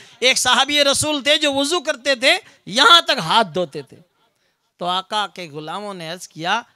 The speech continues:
कि अर्थ का हाथ धो, क्या बात है? तो उन्होंने क्या कहा था कि आपने सुना नहीं कि जो वजू करेगा उसकी, उसके आज़ाए वजू चमकेंगे, तो मैं चमक बढ़ा रहा हूं,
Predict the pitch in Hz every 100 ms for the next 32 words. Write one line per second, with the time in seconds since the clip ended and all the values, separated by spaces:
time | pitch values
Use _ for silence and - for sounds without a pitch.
0 | _ 233 - 226 262 415 381 269 277 214
1 | 220 233 220 240 202 170 160 160 202 247
2 | 247 277 311 285 240 196 - _ _ -
3 | 202 240 285 277 220 226 277 359 370 262
4 | - _ 262 247 269 240 247 285 330 277
5 | 294 285 269 - 262 208 - 214 226 269
6 | 233 247 285 311 285 302 233 277 277 247
7 | 392 427 381 262 - _ _ 349 _ _
8 | 208 196 226 - 220 247 240 190 175 180
9 | 254 294 269 214